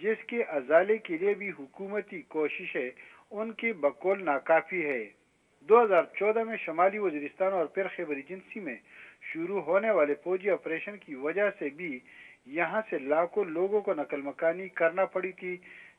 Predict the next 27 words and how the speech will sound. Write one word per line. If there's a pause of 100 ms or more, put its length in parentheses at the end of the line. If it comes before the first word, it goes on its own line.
(200)
جبکہ
اس (100)
سے
قبل (380)
مختلف
قبائلی
علاقوں
میں (180)
شورش (480)
اور (140)
سیکورٹی
forces
کی
کارروائی (380)
کی
وجہ (160)
سے
لاکھوں
مقامیوں
کو
بھی
بے
گھر (120)
ہونا
پڑا
تھا۔ (600)
تاہم